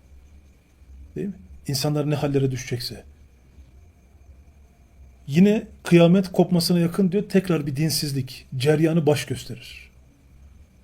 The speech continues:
Kırk yıl. Galebe eder,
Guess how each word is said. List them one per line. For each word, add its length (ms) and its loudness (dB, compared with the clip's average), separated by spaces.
Kırk 280 -2
yıl. 100 -8
Galebe 400 10
eder, 500 0